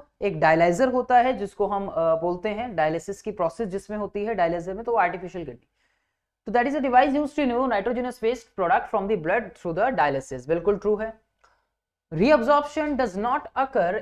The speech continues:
in artificial kidney, ठीक है, नहीं होता। रीअब्जॉर्प्शन जो की प्रोसेस जो है वो यहाँ पे नहीं होती, जिसको हम सिलेक्टिव रीअब्जॉर्प्शन भी बोलते हैं। रीअब्जॉर्प्शन की प्रोसेस यहाँ पे देखने को नहीं मिलती।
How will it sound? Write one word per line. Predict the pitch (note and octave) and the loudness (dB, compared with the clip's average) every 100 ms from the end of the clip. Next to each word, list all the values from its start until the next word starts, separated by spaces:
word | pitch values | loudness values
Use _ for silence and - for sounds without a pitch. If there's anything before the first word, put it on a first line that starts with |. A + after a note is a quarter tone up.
| - | -6
in | |
artificial | A3 G#3+ G#3 G#3+ G3 - C#4 - F3 E3 F#3 _ _ _ _ _ | -8 -2 0 0 -4 -4 -4 -2 -2 -2 -4 _ _ _ _ _
kidney, | G3 C3 A2+ - _ _ _ _ _ _ | -2 -2 -12 -20 _ _ _ _ _ _
ठीक | D#3 - | -12 -12
है, | G#3+ _ _ _ _ _ | -14 _ _ _ _ _
नहीं | A3 D#4 | 0 2
होता। | A#3+ D#3 C3+ | 0 -2 -2
रीअब्जॉर्प्शन | C#3 G#3 C4 A#3+ A#3+ A#3+ - C#4 | -2 0 0 0 -2 -2 -4 -4
जो | A#3 | -2
की | A#3 B3 | -4 -6
प्रोसेस | B3 F#3+ F#3 A#3+ G#3 | -2 -2 0 -2 -2
जो | F#3+ | 0
है | G3+ | 0
वो | G#3+ | -2
यहाँ | G3 D#3 D#3 | -2 -4 -2
पे | A#3+ | -4
नहीं | F3+ F3+ | -4 -6
होती, | C#3+ - | -8 -10
जिसको | C3+ D#3 - | -10 -8 -8
हम | F#3+ | -8
सिलेक्टिव | - F3+ F#3 - G3+ | -6 -6 -6 -6 -4
रीअब्जॉर्प्शन | F#3+ F#3+ D3+ E3 D#3 E3+ | 0 0 0 -6 -6 -8
भी | D#3 D3 F#3 _ _ _ D3+ | -6 -6 -8 _ _ _ -2
बोलते | D#3 C#3+ B2+ | 0 0 -6
हैं। | C#3 | -4
रीअब्जॉर्प्शन | A#3 A#3 A#3 A#3+ A#3+ | -2 0 -2 -2 -6
की | |
प्रोसेस | A#3 G#3+ G#3+ A3+ | -2 -2 -2 -4
यहाँ | G#3+ | -4
पे | G#3 | -2
देखने | F#3 F3 F#3+ | -4 -6 -6
को | G#3+ | -6
नहीं | F#3 D3+ | -6 -6
मिलती। | C3+ A#2+ A#2+ | -8 -10 -14